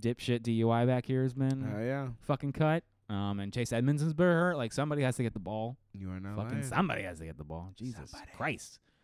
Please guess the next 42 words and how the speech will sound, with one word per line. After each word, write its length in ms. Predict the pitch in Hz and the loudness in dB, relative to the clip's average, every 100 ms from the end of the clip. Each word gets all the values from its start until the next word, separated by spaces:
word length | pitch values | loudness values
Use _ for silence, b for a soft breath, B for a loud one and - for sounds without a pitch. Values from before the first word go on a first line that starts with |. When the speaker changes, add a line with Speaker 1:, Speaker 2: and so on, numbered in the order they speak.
| _ _ _ | _ _ _
Speaker 2:
Get 140 | 220 254 | 10 12
that 180 | 180 | 10
shit. 240 | 131 - - | 4 -6 -4
Come 140 | 156 | 4
Speaker 1:
Let's 100 | 226 | 8
Speaker 2:
on 60 | 180 | 10
Speaker 1:
switch 120 | - | 12
Speaker 2:
now. 60 | 214 | 12
Speaker 1:
up 100 | 185 | 10
into 260 | 180 - 175 | 6 6 4
the 180 | 151 139 | 8 8
wide 240 | 147 151 | 8 8
receivers. 600 | 147 135 143 139 135 131 | 8 6 4 6 8 8
Evan, 240 | 135 131 | 8 8
you'll 140 | 127 123 | 6 6
love 200 | 123 120 | 4 4
this. 220 | 120 117 | 4 2
Christian 360 | - 117 - 98 | 0 -2 -2 2
Speaker 2:
Oh, 40 | 127 180 | 6 8
yeah. 80 | |
Speaker 1:
Watson. 360 | 135 123 117 113 - | 8 4 2 -2 -6
Speaker 2:
I'm 160 | 131 151 | -4 0
all 160 | 143 | 2
about 300 | 139 135 135 | 4 4 6
it. 120 | 135 117 | 4 4
I 120 | 131 | 2
picked 280 | 156 139 147 | 2 0 0
him 120 | 143 | 2
up. 160 | 139 | 4
I 100 | 131 | 4
didn't 140 | 127 131 | 4 2
really 180 | 127 123 | 2 0
think 300 | 123 123 117 | -2 -4 0
he 80 | |
was 140 | 127 117 | 0 0
gonna 180 | 120 120 | -2 -2
do 160 | 123 | -4
good, 260 | 120 120 113 | -2 -2 -2
but 140 | 101 | -4
shit, 220 | 98 110 107 | -6 -4 -4
he's 120 | 135 | -2
doing 540 | 160 170 160 156 139 | 0 0 0 -2 -6